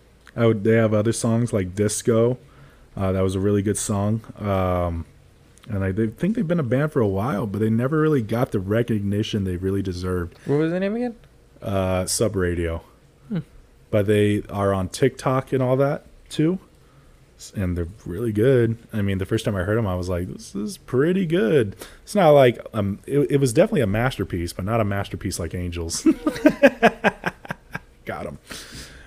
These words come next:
Speaker 1: Um, but yeah, man, you, you have more to talk about. Let's hear it.
Speaker 2: The, the, the tweet you sent me today.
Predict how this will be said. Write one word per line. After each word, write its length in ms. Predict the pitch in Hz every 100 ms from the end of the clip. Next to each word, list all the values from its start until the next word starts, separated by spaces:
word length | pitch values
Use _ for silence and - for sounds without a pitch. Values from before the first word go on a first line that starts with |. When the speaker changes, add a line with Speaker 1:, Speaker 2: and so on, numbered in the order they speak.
| -
Speaker 1:
Um, 580 | - 95 92 90 85 82 - - - - -
but 100 | 104
yeah, 180 | 127
man, 240 | 131 104 113
you, 100 | 104
you 240 | 110 117
have 160 | 123 110
more 180 | 113 113
to 80 | 110
talk 300 | 117 127 120
about. 200 | 92 85
Let's 160 | 98
hear 180 | 107 117
it. 120 | 95 - - - - - - - -
Speaker 2:
The, 280 | 147 135 127 -
the, 320 | 131 127 123 - - -
the 120 | 131
tweet 380 | 123 - 170 -
you 100 | 127
sent 280 | 120 147 143
me 160 | 117 113
today. 420 | - 117 113 113